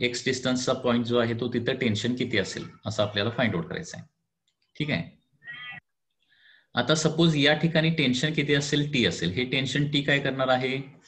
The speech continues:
या पाठीमागच्या पोर-, अ, पोर्शनला move करणार आहे. Okay, so let हा जो point आहे तो P आहे. Let T is equal to tension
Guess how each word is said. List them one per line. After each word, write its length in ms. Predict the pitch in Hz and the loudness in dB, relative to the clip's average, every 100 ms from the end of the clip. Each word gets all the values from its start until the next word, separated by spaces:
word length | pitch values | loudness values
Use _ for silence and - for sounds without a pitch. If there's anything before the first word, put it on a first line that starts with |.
| - - _ | -20 -20 _
या 100 | 131 | -2
पाठीमागच्या 600 | - 120 - 143 143 151 | 2 2 4 2 2 0
पोर-, 280 | 139 123 120 120 | 0 -2 -4 -2
अ, 160 | 113 107 | 0 0
पोर्शनला 400 | 117 107 123 120 | 0 0 2 2
move 240 | 123 104 90 | 2 2 0
करणार 260 | 87 - - | -4 -6 -12
आहे. 120 | - _ - | -14 _ -10
Okay, 180 | 107 139 - - - _ _ _ _ _ _ _ _ | -2 -2 -2 -8 -20 _ _ _ _ _ _ _ _
so 200 | - 120 120 - - _ _ _ _ | -2 0 0 -6 -20 _ _ _ _
let 340 | 117 120 87 - - _ _ _ _ _ _ _ _ _ | 0 0 0 -6 -18 _ _ _ _ _ _ _ _ _
हा 80 | 113 | 0
जो 180 | 110 123 | 0 2
point 240 | 123 120 117 | 2 2 2
आहे 180 | 117 120 | 0 -2
तो 60 | 127 - | -6 -4
P 120 | 120 107 | 0 0
आहे. 260 | 85 90 90 - _ _ - - _ _ _ _ _ - | 0 -4 -8 -16 _ _ -20 -20 _ _ _ _ _ -10
Let 220 | 110 117 - - | -6 -6 -8 -8
T 80 | 127 131 | -4 -4
is 100 | 123 | -4
equal 300 | 120 107 95 | -6 -4 -4
to 100 | 87 92 117 - - _ _ _ _ _ _ _ _ _ _ _ _ _ _ _ _ | -2 -4 -6 -12 -20 _ _ _ _ _ _ _ _ _ _ _ _ _ _ _ _
tension 640 | 123 113 110 - 131 98 | 0 0 0 -2 -2 -2